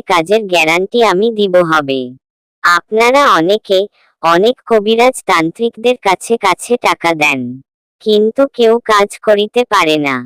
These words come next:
অনেক জায়গা প্রতারণার শিকার হয়েছেন। তারা আর দেরি না করে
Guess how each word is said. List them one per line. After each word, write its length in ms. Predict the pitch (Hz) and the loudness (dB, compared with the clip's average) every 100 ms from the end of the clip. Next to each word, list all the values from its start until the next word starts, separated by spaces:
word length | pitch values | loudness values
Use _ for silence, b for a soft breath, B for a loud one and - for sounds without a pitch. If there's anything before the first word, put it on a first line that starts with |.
| 131 _ _ _ | -14 _ _ _
অনেক 380 | 175 175 202 262 214 185 | 0 2 2 0 0 0
জায়গা 340 | 180 180 214 247 - | 2 2 0 -2 0
প্রতারণার 680 | 180 - 196 220 233 254 - | 0 2 0 2 2 0 -2
শিকার 340 | 226 - 202 190 | -8 -2 -2 0
হয়েছেন। 540 | 175 156 - - 147 127 123 131 _ _ _ - | 0 0 -2 -4 -4 -4 -8 -14 _ _ _ -2
তারা 280 | 190 180 220 240 | 0 2 2 4
আর 100 | 247 226 | 2 2
দেরি 280 | 190 180 214 220 | 0 2 2 2
না 80 | 190 | 0
করে 300 | 190 208 220 | 0 0 2